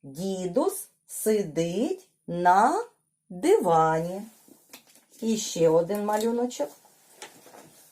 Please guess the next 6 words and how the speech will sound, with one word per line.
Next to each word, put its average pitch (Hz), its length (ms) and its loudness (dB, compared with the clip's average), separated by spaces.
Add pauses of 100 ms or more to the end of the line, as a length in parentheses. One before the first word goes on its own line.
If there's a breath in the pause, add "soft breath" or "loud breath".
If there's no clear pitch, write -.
(640)
Нулік 233 1000 2 (280)
і 208 460 -2 (120)
сімка 190 960 -2 (220)
сидять 320 1500 0 (280)
на 185 560 0 (540)
лавці. 131 720 -6